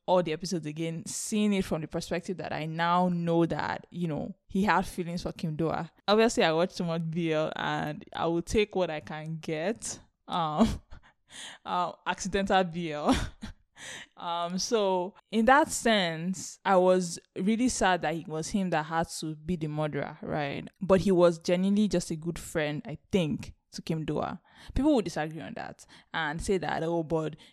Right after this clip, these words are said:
he let Kim Doa take the fall and watched him struggle with this for years." Granted, but he's human. Like, he's a human person that makes mistakes, and I think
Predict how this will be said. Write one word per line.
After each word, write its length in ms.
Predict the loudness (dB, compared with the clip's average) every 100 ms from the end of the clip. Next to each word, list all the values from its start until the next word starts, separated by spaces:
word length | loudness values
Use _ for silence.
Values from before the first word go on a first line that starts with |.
| -8
he 240 | -4 -2
let 480 | 4 4 4 -6 _
Kim 220 | -6 -4
Doa 420 | 2 6 6 4 2 _ -18
take 260 | -2 -2 -2
the 80 | -8
fall 560 | 4 8 10 8 6 0 _ -4
and 160 | -2
watched 280 | 2 2 0
him 140 | -4
struggle 400 | -4 -2 -2 -2
with 180 | -4 -4
this 200 | -4 -4
for 120 | -6
years." 280 | -4 -2 -4 -8 -14
Granted, 720 | 0 2 2 -2 -2 -2 -10 -20 -16
but 260 | -8 -2 0
he's 160 | 2 4
human. 480 | 6 4 0 -6 -6
Like, 220 | -6 -4
he's 140 | -2
a 60 | 2
human 380 | 4 4 2 2
person 400 | -2 -2 -4 -6
that 140 | -6
makes 220 | -6 -10
mistakes, 440 | -16 -10 -10 -10 -10
and 360 | -10 -10 -10 -14 -20 _ _
I 80 | -2
think 460 | 0 -2 -2 -4